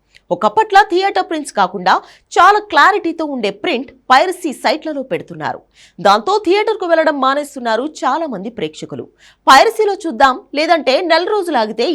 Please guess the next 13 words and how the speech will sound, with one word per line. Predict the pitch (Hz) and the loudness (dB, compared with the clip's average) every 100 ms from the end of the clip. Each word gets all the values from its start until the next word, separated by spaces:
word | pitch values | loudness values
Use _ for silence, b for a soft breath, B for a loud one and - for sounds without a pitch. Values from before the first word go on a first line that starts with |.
| 214 | 0
ఎలాగో | 226 240 262 269 165 | 0 -2 -4 -4 -4
ఓటీటీలో | 214 339 320 294 285 135 | -4 -4 -6 -4 -6 -6
వస్తుంది | - - 311 294 | -8 -8 -8 -6
కదా, | 254 247 254 b b - | -6 -6 -8 b b -6
అక్కడ | 139 294 339 339 | -2 -2 -2 -4
చూద్దాంలే | 370 392 381 339 | 0 0 2 -2
అని | 339 330 | -2 -2
ఆగిపోతున్నారు. | 277 285 262 262 214 196 - _ _ - | -2 -4 -10 -8 -2 -2 -2 _ _ 2
అలా | 370 359 349 | 6 6 4
చాలా | 233 269 359 339 | 2 4 2 -4
సినిమాలు | 302 254 220 269 | -6 -4 -4 -8
చచ్చిపోతున్నాయి. | 156 123 - - 208 165 156 - b b b 349 | -12 -12 -14 -14 -14 -4 -4 -4 b b b 4
తాజాగా | 453 427 | 4 2